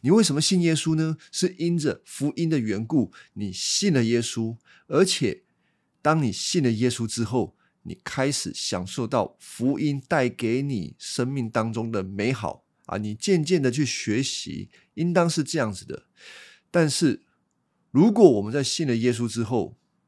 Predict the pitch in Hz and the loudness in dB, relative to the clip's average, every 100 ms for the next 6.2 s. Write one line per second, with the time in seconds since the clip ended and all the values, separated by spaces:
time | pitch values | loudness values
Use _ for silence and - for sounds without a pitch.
0 | _ _ _ - 131 - _ - 127 139 | _ _ _ -2 -2 -2 _ -2 0 0
1 | 165 156 - - 85 85 107 135 107 95 | -2 0 -2 -4 -6 -2 -2 0 -4 -4
2 | 104 98 113 - 147 143 113 110 113 - | -2 -2 -2 -2 -4 -4 -4 -6 -4 2
3 | 214 131 - 101 131 131 131 123 117 120 | 4 4 0 -2 -2 -2 -4 -6 -6 -8
4 | 123 _ _ _ _ _ _ 135 107 156 | -14 _ _ _ _ _ _ 2 2 4
5 | 156 101 135 123 127 87 95 101 117 131 | 4 4 0 -2 -4 -6 -6 -2 -2 0
6 | 95 - | 0 -2